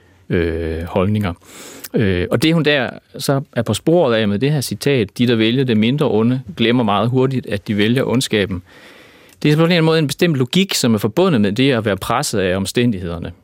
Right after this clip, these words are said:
At det er en måde, som folk kan have en tendens til at resonere på, og det er også en måde, man bruger til ligesom at retfærdiggøre, at det, jeg endte med at gøre, var jo et produkt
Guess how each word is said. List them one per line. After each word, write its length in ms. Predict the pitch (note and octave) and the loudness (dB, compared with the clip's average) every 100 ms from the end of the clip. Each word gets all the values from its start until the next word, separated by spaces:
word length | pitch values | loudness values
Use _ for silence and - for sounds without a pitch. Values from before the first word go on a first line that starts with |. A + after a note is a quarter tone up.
| _ _ _ | _ _ _
At 320 | G#2+ G#2+ - - - - - - - - - - - - | -4 -2 -6 -12 -20 -20 -20 -20 -20 -20 -20 -20 -20 -2
det 60 | C3 | 2
er 40 | |
en 40 | C#3 | 4
måde, 280 | D3 E3 | 4 4
som 360 | F3 B2+ G#2+ G#2 | 2 0 0 -2
folk 260 | - C#3 A#2+ | -2 -2 -2
kan 180 | - A#2 | -4 0
have 200 | A2 D#3+ | 0 2
en 120 | C3+ | 0
tendens 500 | A2+ A#2+ A#2+ D3 C3+ - - - | 2 2 2 0 -4 -12 -16 -2
til 200 | C#3 C3 | 2 2
at 180 | A2+ | 2
resonere 640 | G#2+ G2+ A#2 A#2+ F3 E3+ G2+ | 0 0 2 4 4 2 0
på, 300 | - C#3 - _ _ - - - | 2 0 0 _ _ -20 -16 -4
og 180 | A2+ | -2
det 80 | B2 | 2
er 40 | A#2+ | 2
også 180 | C3+ | 2
en 60 | B2+ | 2
måde, 180 | B2 C#3 | 4 2
man 160 | B2 | 0
bruger 280 | G#2 B2 C3+ | 0 2 2
til 160 | C3+ A#2+ | 0 -2
ligesom 180 | A#2 A2 | 2 0
at 100 | G#2 | 0
retfærdiggøre, 1040 | - - F#3 G#3 B2 G2+ G#2 G#2+ G2 E2+ - - - | -4 0 0 2 -2 -2 0 2 0 -4 -10 -20 -4
at 420 | G#2+ - - - _ - _ | -4 -4 -10 -10 _ -20 _
det, 100 | D3 | 0
jeg 140 | D3 - | 2 0
endte 240 | C#3 D#3 D#3+ | 0 2 2
med 160 | A#2+ | 2
at 120 | G#2+ G2+ | 0 0
gøre, 440 | G2 G#2 B2 B2 - | 0 2 0 -4 -2
var 80 | G#2 | 0
jo 60 | |
et 80 | G2+ | -2
produkt 540 | - G#2+ B2+ D#3+ - | -4 -2 0 0 -4